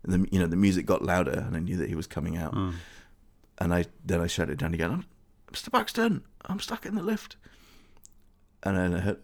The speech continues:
Speaker 1: this, you know, very plummy voice go, "Oh, Mark, Mark, is that you?" It's like, "Yeah, I'm, I'm in the lift. It's stuck between two floors." And, uh,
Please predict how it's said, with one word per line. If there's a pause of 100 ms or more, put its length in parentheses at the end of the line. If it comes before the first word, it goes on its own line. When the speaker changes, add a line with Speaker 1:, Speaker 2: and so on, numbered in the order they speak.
(160)
Speaker 1:
this,
you
know, (280)
very
plummy
voice
go, (340)
"Oh,
Mark, (300)
Mark, (140)
is
that
you?" (760)
It's
like,
"Yeah,
I'm,
I'm
in
the
lift.
It's
stuck
between
two
floors." (840)
And,
uh,